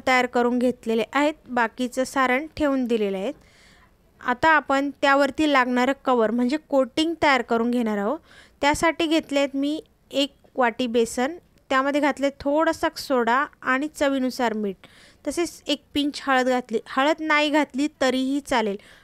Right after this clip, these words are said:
हळद ऑप्शनल आहे, ज्याला आवडती त्याने घालावी, कारण ते वरच्या कव्हरमध्ये हळद नाही घातली तरीही चालते. आणि थोडं थोडं आपल्याला पाणी घालायचं आहे. पाणी घालून याचं एक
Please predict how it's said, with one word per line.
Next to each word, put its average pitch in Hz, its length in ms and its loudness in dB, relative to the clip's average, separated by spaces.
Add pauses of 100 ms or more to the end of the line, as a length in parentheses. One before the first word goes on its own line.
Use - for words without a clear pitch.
(120)
हळद 277 260 2
ऑप्शनल 277 540 -2
आहे, 247 140 2
ज्याला 240 300 0
आवडती 269 400 0
त्याने 277 280 -4
घालावी, 254 420 -2 (340)
कारण 262 260 0
ते 302 60 0
वरच्या 285 400 -2
कव्हरमध्ये 285 520 -2
हळद 262 280 0
नाही 269 180 -4
घातली 269 320 -4 (120)
तरीही 254 320 -2
चालते. 226 540 -6 (460)
आणि 302 220 -2 (140)
थोडं 320 340 2
थोडं 349 160 2
आपल्याला 311 320 2
पाणी 277 380 0
घालायचं 240 460 0
आहे. 226 80 -4 (180)
पाणी 277 320 0
घालून 285 300 -2
याचं 254 220 -4
एक 277 180 0